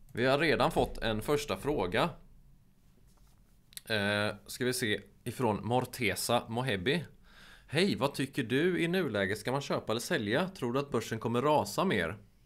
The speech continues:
Ehm, jag vet faktiskt inte. Jag håller ju koll på börsen här, som du kanske ser. Eh, och, eh, om vi tittar så kan det säkert fortsätta att gå ner lite till.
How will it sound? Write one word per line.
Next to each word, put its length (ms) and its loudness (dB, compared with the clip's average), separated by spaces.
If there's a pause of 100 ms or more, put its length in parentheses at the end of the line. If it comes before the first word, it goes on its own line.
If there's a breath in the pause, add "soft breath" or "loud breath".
(1080 loud breath)
Ehm, 520 4 (880)
jag 140 2
vet 220 2
faktiskt 300 -2
inte. 420 0 (460)
Jag 180 -2
håller 280 2
ju 80 2
koll 320 2
på 120 -2
börsen 360 -2
här, 340 2 (540)
som 180 -10
du 80 -4
kanske 240 -2
ser. 280 2 (1400 loud breath)
Eh, 420 0 (140)
och, 420 -6
eh, 420 2 (1080)
om 180 -2
vi 80 0
tittar 680 0
så 540 -2
kan 180 0
det 80 2
säkert 440 0
fortsätta 540 0
att 120 -2
gå 120 0
ner 200 2
lite 220 -4
till. 300 -4